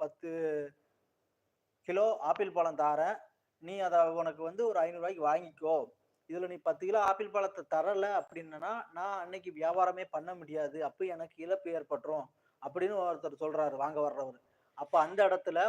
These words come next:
மூணாம் நபரை ஒருத்தரை கூட்டு வந்து, இந்த பாரு அவன் பத்து கிலோ ஆப்பிள் உனக்கு கொடுத்துருவான், அப்படி கொடுக்கல அப்படின்னா அதுக்கு உண்டான இழப்பு, அன்னைக்கு நீ வியாபாரத்துக்கு தேவையான ஒரு காசு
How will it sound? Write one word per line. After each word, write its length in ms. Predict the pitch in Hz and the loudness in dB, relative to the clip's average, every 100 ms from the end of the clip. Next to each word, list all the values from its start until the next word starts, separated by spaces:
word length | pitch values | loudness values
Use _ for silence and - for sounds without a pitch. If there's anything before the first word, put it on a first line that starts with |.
| 185 | 0
மூணாம் 280 | 196 202 196 | -2 0 0
நபரை 200 | 180 170 | 2 2
ஒருத்தரை 260 | 160 147 151 | 2 0 -6
கூட்டு 220 | 156 160 156 | -8 -8 -6
வந்து, 220 | 147 156 214 165 | -6 0 0 0
இந்த 120 | 160 156 | 0 2
பாரு 180 | 170 160 | 2 2
அவன் 200 | 143 131 | -2 -6
பத்து 180 | 135 151 | -8 -8
கிலோ 140 | 147 185 160 | -2 2 4
ஆப்பிள் 280 | - 185 196 | 2 -2 -4
உனக்கு 240 | 165 160 202 - | -6 -8 -10 -4
கொடுத்துருவான், 640 | 427 415 175 139 147 147 113 113 _ _ _ _ _ | -4 -2 -4 -2 0 0 -4 -14 _ _ _ _ _
அப்படி 240 | 127 156 151 - | -16 -14 -16 -6
கொடுக்கல 420 | 180 214 233 220 196 | -6 0 6 8 6
அப்படின்னா 460 | 151 151 135 139 220 262 - _ - | 2 -6 -6 -4 -4 -6 -16 _ -6
அதுக்கு 360 | - 220 214 | 0 0 -2
உண்டான 480 | 196 202 220 226 247 220 165 | -6 2 2 2 -2 -6 -6
இழப்பு, 300 | 185 214 208 175 | 0 0 2 -2
அன்னைக்கு 300 | 147 170 170 | -2 -4 -8
நீ 60 | 180 180 | -10 -12
வியாபாரத்துக்கு 560 | 170 170 185 202 196 185 185 | -2 0 2 -2 -4 -6 -4
தேவையான 420 | 185 180 180 175 | -2 -2 -4 -6
ஒரு 200 | 175 165 165 170 - | -8 -8 -8 -10 -16
காசு 320 | - 160 190 | -2 -2 0